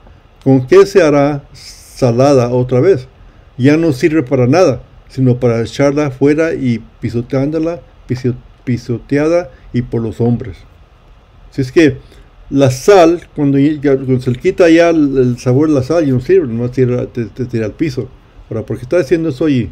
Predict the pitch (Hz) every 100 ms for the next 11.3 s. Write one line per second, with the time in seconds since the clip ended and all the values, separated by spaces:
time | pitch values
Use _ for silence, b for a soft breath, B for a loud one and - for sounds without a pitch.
0 | - 101 107 120 110 120 113 110 107 101
1 | - b b b b - - - 143 156
2 | 175 151 127 - 196 202 190 170 160 120
3 | - - _ _ - _ - - - 127
4 | 147 135 135 143 - 147 147 131 120 -
5 | 127 131 - 156 151 127 131 117 - 180
6 | 180 143 123 135 120 107 107 147 175 _
7 | b b b b b _ _ - - 123
8 | 120 - 120 117 - 147 156 165 156 147
9 | 143 151 127 - - - 135 117 107 117
10 | 107 196 202 160 - _ _ - _ -
11 | 123 127